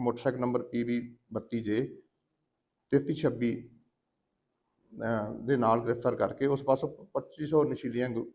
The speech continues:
ਗੋਲੀਆਂ ਜਿਹੜੀਆਂ ਕਲੋਬੀਡੋਲ ਜਿਹਨੂੰ ਆਪਾਂ ਇੰਗਲਿਸ਼ ਟ੍ਰਾਮਾਡੋਲ ਦਾ ਸਾਲਟ ਹੁੰਦਾ, ਉਹਦੇ ਤਹਿ-, ਤਹਿਤ ਗ੍ਰਿਫਤਾਰ ਕਰਕੇ ਉਹ ਬਰਾਮਦ ਕਰਕੇ ਉਹਨੂੰ ਉਸ ਮੁਕੱਦਮੇ 'ਚ ਗ੍ਰਿਫਤਾਰ ਕਰਕੇ ਮੁਕੱਦਮਾ ਨੰਬਰ ਜਿਹੜਾ ਤੀਹ ਆ ਥਾਣਾ ਅਸੀਂ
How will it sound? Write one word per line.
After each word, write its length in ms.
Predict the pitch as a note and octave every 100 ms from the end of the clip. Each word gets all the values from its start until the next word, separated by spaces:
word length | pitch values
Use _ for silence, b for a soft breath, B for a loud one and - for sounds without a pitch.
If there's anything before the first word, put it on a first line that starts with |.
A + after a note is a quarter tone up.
| -
ਗੋਲੀਆਂ 320 | G2+ A2 G#2+ A2+
ਜਿਹੜੀਆਂ 320 | A2 G#2+ B2+ - _ _
ਕਲੋਬੀਡੋਲ 440 | A#2 A#2+ A#2+ A#2+ A2+
ਜਿਹਨੂੰ 300 | A#2+ A#2+ G#2+
ਆਪਾਂ 220 | - -
ਇੰਗਲਿਸ਼ 340 | A#2 A#2+ A#2+
ਟ੍ਰਾਮਾਡੋਲ 440 | - A2+ B2+ A#2+ A2+
ਦਾ 80 |
ਸਾਲਟ 300 | A2+ A2+ A2+
ਹੁੰਦਾ, 260 | A2+ G2 G#2+ _ _ _ B2
ਉਹਦੇ 140 | B2+
ਤਹਿ-, 200 | B2 -
ਤਹਿਤ 280 | - A#2+ A#2
ਗ੍ਰਿਫਤਾਰ 440 | A2 G2+ - G#2
ਕਰਕੇ 480 | G#2 F2+ - B2+ - _ _ _ _ _ -
ਉਹ 280 | A#2+ A#2 A#2
ਬਰਾਮਦ 300 | A2 A#2+ B2+
ਕਰਕੇ 280 | B2+ B2 C#3
ਉਹਨੂੰ 160 | C#3+
ਉਸ 260 | B2+ B2 B2
ਮੁਕੱਦਮੇ 360 | B2 A#2+ A#2+
'ਚ 20 | A#2
ਗ੍ਰਿਫਤਾਰ 320 | A2 A2+ A#2
ਕਰਕੇ 220 | A#2 D3
ਮੁਕੱਦਮਾ 300 | C3 B2 B2+
ਨੰਬਰ 240 | C3 B2+
ਜਿਹੜਾ 160 | A#2+ A#2
ਤੀਹ 300 | - C3+ C3+
ਆ 80 | G#2
ਥਾਣਾ 640 | - _ - G#2+ G#2+ A2
ਅਸੀਂ 240 | G#2 G#2+